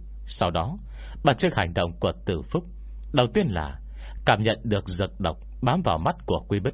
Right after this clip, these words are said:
Quy. Kế đó y lấy ra một ít lực lượng hạt giống, chậm rãi rót vào trong người ông già. Còn chưa đợi Ngô Miễn vận chuyển dòng sức mạnh này đến mắt Quy Bất Quy, ông già đã trước tiên hộc ra một ngụm máu.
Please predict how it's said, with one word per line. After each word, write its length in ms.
Quy. 240
Kế 100
đó 200
y 240
lấy 180
ra 180
một 260
ít 200
lực 220
lượng 220
hạt 200
giống, 340
chậm 220
rãi 180
rót 180
vào 300
trong 220
người 180
ông 200
già. 300
Còn 140
chưa 120
đợi 160
Ngô 220
Miễn 240
vận 220
chuyển 260
dòng 200
sức 200
mạnh 260
này 260
đến 180
mắt 200
Quy 120
Bất 200
Quy, 220
ông 160
già 140
đã 140
trước 160
tiên 220
hộc 180
ra 140
một 220
ngụm 260
máu. 280